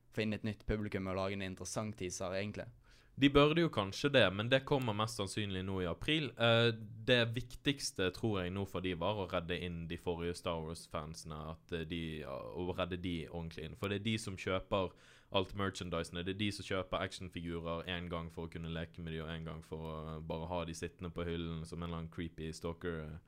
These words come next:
Speaker 2: Og, eh, det må de jo gjøre. Og begynner de tidlig med det, så holder de inn ganske mange av de gamle fansene. Eh, selvfølgelig, du må jo få nye kub-, publikum til filmen. Eh, det gjør de nok nå senere. Det er snakk om at en ny trailer kommer med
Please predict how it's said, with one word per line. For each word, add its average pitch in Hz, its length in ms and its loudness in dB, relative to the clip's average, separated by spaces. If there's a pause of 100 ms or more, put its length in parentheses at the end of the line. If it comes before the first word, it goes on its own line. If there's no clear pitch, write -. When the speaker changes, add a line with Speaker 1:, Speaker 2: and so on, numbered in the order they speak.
(320)
Speaker 2:
Og, 107 100 2
eh, 110 360 4 (440)
det 160 180 8
må 156 180 8
de 127 80 8
jo 101 120 6
gjøre. 101 320 4 (120)
Og 120 100 0
begynner 131 260 4
de 104 60 2
tidlig 113 320 0
med 101 120 0
det, 127 160 8
så 104 300 0 (160)
holder 104 280 4
de 98 120 2
inn 98 100 -4
ganske 95 380 -4
mange 92 320 -2
av 87 240 0
de 87 100 -2
gamle 90 260 -2
fansene. 90 520 -4 (460)
Eh, 104 640 6
selvfølgelig, 101 560 2
du 92 60 -2
må 95 160 2
jo 90 80 -2
få 98 100 -2
nye 95 160 0
kub-, 95 300 -2 (100)
publikum 92 560 -2
til 87 320 0
filmen. 101 460 -2 (240)
Eh, 104 340 6
det 101 320 0
gjør 101 240 2
de 82 80 -4
nok 80 240 -8
nå 87 140 -4
senere. 80 500 -4
Det 85 160 -2
er 90 240 4
snakk 92 300 -6
om 85 100 -6
at - 100 -12
en 85 140 -6
ny 85 100 -4
trailer 82 460 -4
kommer 78 400 -6
med 78 160 -6